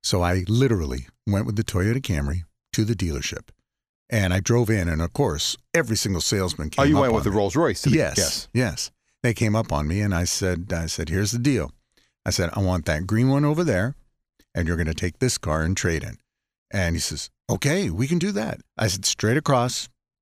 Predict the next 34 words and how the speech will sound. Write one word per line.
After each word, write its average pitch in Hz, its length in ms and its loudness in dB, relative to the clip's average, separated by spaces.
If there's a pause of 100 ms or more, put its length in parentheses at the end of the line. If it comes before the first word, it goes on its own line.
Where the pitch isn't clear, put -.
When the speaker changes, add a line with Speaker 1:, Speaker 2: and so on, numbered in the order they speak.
(200)
Speaker 1:
no, 113 180 2 (220)
no 117 180 4
Speaker 2:
<laughs> 110 100 4
Speaker 1:
questions 151 320 4
asked." 92 360 2 (460)
Speaker 2:
Brand 143 240 4
Speaker 1:
He - 40 6
Speaker 2:
new 180 40 4
Speaker 1:
goes, - 20 6
Speaker 2:
one? 240 160 2 (540)
Speaker 1:
Brand 131 300 2
new 220 100 2
Toyota 202 300 0
Camry. 180 340 -2 (240)
Speaker 2:
What 151 120 4
Speaker 1:
Yeah. 175 80 4
Speaker 2:
year 196 100 4
was 113 120 0
this? - 220 -8 (260)
Speaker 1:
Uh, 110 300 4
nineteen, 127 1040 2
well, 139 240 4
it 139 120 2
was 113 200 0
nineteen 143 580 2
ninety, 110 600 0 (340)
but 101 220 -2
the 98 80 -2
car 123 280 0
was 98 160 0
a 95 80 0
nineteen 92 640 0
eighty-nine. 85 680 -2
Speaker 2:
Okay. 120 320 2